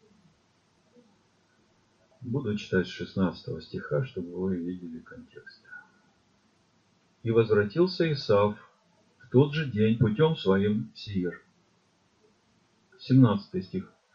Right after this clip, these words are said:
"А Иаков двинулся в Сакков и построил себе дом, и для скота своего сделал шалаши.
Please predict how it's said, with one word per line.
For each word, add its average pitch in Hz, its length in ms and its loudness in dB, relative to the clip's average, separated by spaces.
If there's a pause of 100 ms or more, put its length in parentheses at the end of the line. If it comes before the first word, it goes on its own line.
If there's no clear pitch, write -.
(760)
"А 113 160 6
Иаков 143 460 8
двинулся 131 560 6
в 104 80 -8
Сакков 208 600 8 (540)
и 139 100 -2
построил 147 540 6
себе 139 300 4
дом, 175 500 10 (600)
и 151 120 0
для 143 160 10
скота 143 400 6
своего 131 360 8
сделал 120 420 8
шалаши. 202 880 2